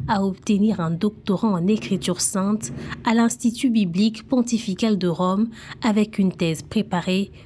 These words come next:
sous la direction d'Ignace de la Poterie, ayant pour sujet la notion du nomos dans la Pentateuque grecque.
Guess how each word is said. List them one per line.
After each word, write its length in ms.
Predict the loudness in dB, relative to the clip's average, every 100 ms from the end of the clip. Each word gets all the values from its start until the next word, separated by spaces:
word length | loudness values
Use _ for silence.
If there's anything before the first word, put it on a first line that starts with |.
| -8
sous 260 | -6 0 2
la 160 | 2
direction 640 | 0 0 -2 -2 -2 -2 -4 -4
d'Ignace 480 | 2 2 2 -2 -2
de 80 | -2
la 160 | -2
Poterie, 580 | 0 -2 -2 -2 0 -2 -6 -14 -10 -2
ayant 260 | 0 0
pour 200 | -2 -6
sujet 560 | -4 -2 -2 0 0 -2 -8 -6
la 200 | 0 2
notion 420 | 4 4 4 2 2
du 140 | 2
nomos 640 | 2 2 0 -2 -4 -8 -4
dans 160 | -2
la 140 | 0 0
Pentateuque 840 | -2 -2 0 0 -2 -2 -4 -4
grecque. 480 | -8 -4 -6 -8 -18